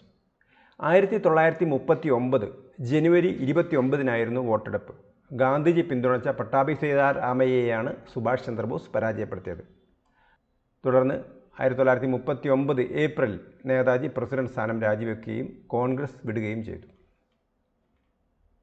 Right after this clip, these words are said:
നാല്,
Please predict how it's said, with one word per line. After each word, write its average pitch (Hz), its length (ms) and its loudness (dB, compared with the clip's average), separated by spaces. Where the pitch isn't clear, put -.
നാല്, 143 320 2